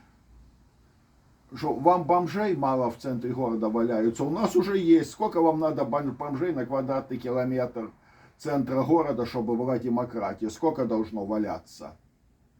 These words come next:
Як це, пам'ятаєте, казав Ден Сап, скільки від вам мільйонів надо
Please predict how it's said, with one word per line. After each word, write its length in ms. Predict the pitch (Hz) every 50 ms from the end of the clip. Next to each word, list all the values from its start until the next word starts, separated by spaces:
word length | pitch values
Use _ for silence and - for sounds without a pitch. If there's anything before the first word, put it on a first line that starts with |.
| _ _
Як 180 | 113 120 113 -
це, 160 | 135 127 117
пам'ятаєте, 760 | 123 127 139 143 156 165 - 226 220 185 139 131 127 120 110 - - _ _ 113 117 110 -
казав 380 | 135 135 123 135 123 123 117 113
Ден 200 | 131 127 127 127
Сап, 260 | - 131 117 - -
скільки 280 | - - - - 139
від 180 | 131 127 123 120
вам 200 | 120 120 117 117
мільйонів 540 | 120 120 117 117 113 113 110 104 101 107 107
надо 360 | 107 104 101 95 101 95